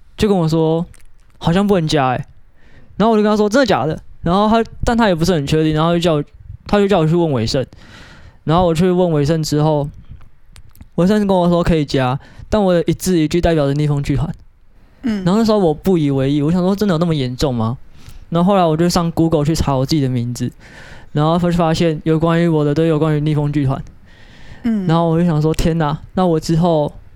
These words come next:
Speaker 1: 再上社会新闻的话，我会不会新闻标题写下逆风剧团的某个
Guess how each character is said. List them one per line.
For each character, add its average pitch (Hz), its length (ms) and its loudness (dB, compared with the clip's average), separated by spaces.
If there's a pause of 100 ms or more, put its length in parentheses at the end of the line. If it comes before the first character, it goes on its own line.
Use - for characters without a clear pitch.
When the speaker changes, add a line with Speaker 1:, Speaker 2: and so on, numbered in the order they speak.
(100)
Speaker 1:
再 185 140 0
上 175 180 2
社 170 160 2
会 165 100 4
新 165 140 0
闻 143 160 -2
的 139 80 0
话， 151 160 0
我 147 140 0
会 170 160 2
不 160 100 2
会 165 220 2 (240)
新 - 200 0
闻 175 140 0
标 175 140 2
题 160 100 2
写 139 160 0
下 156 220 0
逆 170 160 0
风 160 180 0
剧 170 140 0
团 139 240 -2
的 143 100 -2
某 143 220 -2
个 143 200 -2